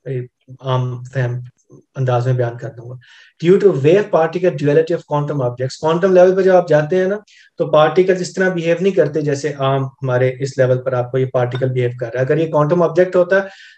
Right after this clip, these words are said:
तो ये जब travel करता है, तो wave की तरह बिहेव करता है, और जब किसी चीज के साथ interact करता है, तो एक फिर particle की तरह behave करना शुरू कर देता है। तो क्या होता है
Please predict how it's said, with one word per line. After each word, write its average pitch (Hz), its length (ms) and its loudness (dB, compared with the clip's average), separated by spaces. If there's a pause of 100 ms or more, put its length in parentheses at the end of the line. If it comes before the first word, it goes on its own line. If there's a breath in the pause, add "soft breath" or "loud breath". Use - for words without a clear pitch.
तो 156 80 -4
ये 165 220 4
जब 175 240 2
travel 170 300 4
करता 190 280 0
है, 185 60 2
तो 185 140 -2
wave 139 320 0
की 196 80 -2
तरह 190 200 -2
बिहेव 175 540 -2
करता 175 240 2
है, 180 80 4
और 175 60 -2
जब 170 220 2
किसी 165 180 -6
चीज 165 260 -8
के 175 100 -2
साथ 165 340 -2
interact 151 400 2
करता 147 260 0
है, 147 140 -2 (260 loud breath)
तो 147 120 0
एक 147 300 0
फिर - 160 -6
particle 139 400 2
की 131 120 -4
तरह 123 320 -6 (340)
behave 131 260 2
करना 123 240 -2
शुरू 123 160 -4
कर 120 160 0
देता 120 200 -4
है। 127 80 -4
तो 147 120 -8
क्या 175 220 4
होता 175 260 2
है 196 140 0